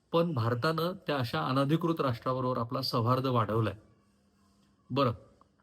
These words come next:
जेव्हा तालिबान यांचं कमबॅक तिथे झालं, तेव्हा पाकिस्तानला किती हर्ष झाला होता. इतका हर्ष की आता त्यांना असं वाटलं होतं की एकीकडनं अफगाणिस्तान, एकीकडनं पाकिस्तान आणि चीन अशी आपण आता भारताची कोंडी करू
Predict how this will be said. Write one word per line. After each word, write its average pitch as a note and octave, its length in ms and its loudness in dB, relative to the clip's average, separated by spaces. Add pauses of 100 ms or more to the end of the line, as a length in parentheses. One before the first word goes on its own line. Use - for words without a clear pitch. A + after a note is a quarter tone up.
(160)
जेव्हा C#3 200 2 (140)
तालिबान C#3+ 520 2 (180)
यांचं B2+ 280 -4
कमबॅक C3 520 2
तिथे C#3+ 200 -2
झालं, A2 360 0
तेव्हा D3 360 0
पाकिस्तानला D3 720 -4
किती D3+ 400 -6
हर्ष D#3+ 360 2
झाला A#2 260 0
होता. F2+ 240 -8 (760)
इतका G#3 400 2
हर्ष F3+ 320 2 (340)
की D#3+ 180 0
आता C#3 200 -2
त्यांना D3 260 -2
असं D3 160 0
वाटलं C#3+ 260 0
होतं C#3+ 160 -2
की D3+ 140 -4
एकीकडनं C#3+ 600 -2 (120)
अफगाणिस्तान, C3 640 -2 (100)
एकीकडनं C3+ 580 -4 (420)
पाकिस्तान C#3 580 -2
आणि B2+ 180 -2
चीन C#3 420 -2 (120)
अशी A#2 180 -8
आपण C3+ 200 -6
आता C3+ 160 -6
भारताची B2 440 -4
कोंडी C3+ 320 0
करू E3 320 2